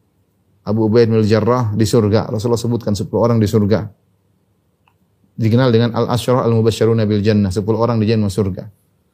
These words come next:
Contoh lagi Rasulullah sallallahu alaihi wasallam mengatakan, "Bilal di surga." Ya, Bilal di, di surga ketika Rasulullah mengatakan, "Bilal, aku mendengar terompahmu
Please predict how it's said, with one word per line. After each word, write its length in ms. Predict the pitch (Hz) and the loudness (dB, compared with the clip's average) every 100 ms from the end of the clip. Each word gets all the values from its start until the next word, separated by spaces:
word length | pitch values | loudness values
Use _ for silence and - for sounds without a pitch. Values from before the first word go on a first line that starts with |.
| _ _ _ _ _ | _ _ _ _ _
Contoh 240 | 120 113 | -2 2
lagi 160 | 127 131 | 2 2
Rasulullah 240 | 123 117 | 0 0
sallallahu 0 | |
alaihi 80 | 110 | 0
wasallam 180 | 131 120 | 0 0
mengatakan, 200 | 110 127 120 | 0 2 4
"Bilal 240 | 117 131 | 4 4
di 80 | 120 | 2
surga." 340 | 117 117 110 - - _ _ _ _ _ _ _ _ - | 2 0 0 -2 -6 _ _ _ _ _ _ _ _ -14
Ya, 120 | 98 - _ - | -12 -14 _ -8
Bilal 320 | 196 180 110 | -4 0 2
di, 240 | 156 - - _ _ | 0 -2 -12 _ _
di 120 | - 117 | -2 0
surga 320 | 120 117 107 | 2 2 2
ketika 320 | 117 117 117 | 0 -2 0
Rasulullah 400 | 110 104 117 110 | 0 -2 -4 -4
mengatakan, 240 | 110 110 117 | -2 0 0
"Bilal, 200 | 117 123 | 2 0
aku 140 | 113 117 | -2 -2
mendengar 400 | 110 107 117 110 | -2 0 -2 -4
terompahmu 640 | 110 104 110 104 113 - | -4 -2 -2 -4 -6 -8